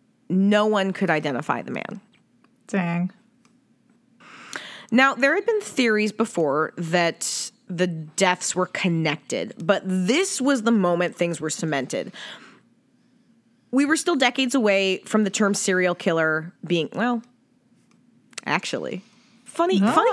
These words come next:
Speaker 1: piece of trivia I learned. I didn't know this. I did not know this prior to researching this episode. In nineteen thirty, this is really nothing relating to anything we're talking about, but I felt compelled to share it 'cause I found it fascinating.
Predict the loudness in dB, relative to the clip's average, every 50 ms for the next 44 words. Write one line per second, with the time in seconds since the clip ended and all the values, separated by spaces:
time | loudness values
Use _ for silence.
0 | 2 4 2 4 4 2 0 0 0 -2 0 2 2 2 2 2 2 0 0 -2
1 | 0 2 0 0 2 2 2 2 2 2 0 0 -2 -4 -4 -6 -6 -8 -8 _
2 | -18 -20 -20 -20 -20 -8 -4 0 2 2 2 4 4 4 4 2 2 0 0 0
3 | 2 0 0 -2 0 2 2 4 4 2 0 -2 -2 -2 0 0 0 -2 0 0
4 | 0 0 0 0 -2 -2 -2 -2 0 0 0 0 -2 -8 -14 -14 -12 -12 -12 -14
5 | -14 -14 -16 -6 -2 2 2 4 4 4 2 2 0 0 2 2 2 2 2 0
6 | 0 0 0 -2 -4 -6 -10 _ _ _ _ _ _ _ _ _ 0 0 2 2
7 | 2 2 2 2 2 4 2 2 2 2 0 0 -2 0 -2 -4 -6 -8 _ -4
8 | 0 2 2 4 4 2 2 2 0 0 0 0 0 -2 -2 -2 -2 -2 0 0
9 | 0 0 -2 -4 -2 0 -2 -2 -2 0 0 2 2 2 0 0 0 0 0 0
10 | 0 -2 0 0 0 0 -2 -2 -4 -2 0 0 -2 -2 -4 -4 -4 -4 -4 -4
11 | -4 -6 -6 -6 -8 -8 -8 -10 -12 -12 -12 -12 -14